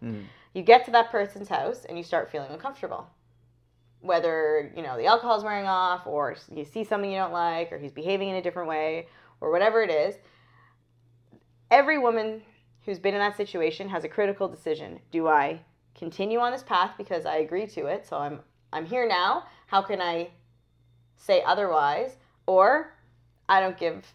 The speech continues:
Speaker 2: a flying whatever and I'm out.
Speaker 1: Yeah.
Speaker 2: So it's making sure that women know it's okay to say peace.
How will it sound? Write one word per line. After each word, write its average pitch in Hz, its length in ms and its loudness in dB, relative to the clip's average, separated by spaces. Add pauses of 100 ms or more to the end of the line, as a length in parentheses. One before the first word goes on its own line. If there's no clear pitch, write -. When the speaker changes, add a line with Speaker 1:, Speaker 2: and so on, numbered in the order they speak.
(760)
Speaker 2:
a 165 60 -6
flying 165 480 -2
whatever 180 580 -2 (260)
and 175 120 -2
I'm 151 140 -2
out. - 340 -8 (240)
Speaker 1:
Yeah. 117 200 -4 (460)
Speaker 2:
So 190 300 6
it's 190 320 0
making 202 380 -2
sure 180 260 2
that 156 180 2
women 165 420 -4
know 156 600 2
it's 156 280 -8
okay 151 760 -6 (140)
to 165 140 -6
say 160 480 -2 (180)
peace. - 420 -12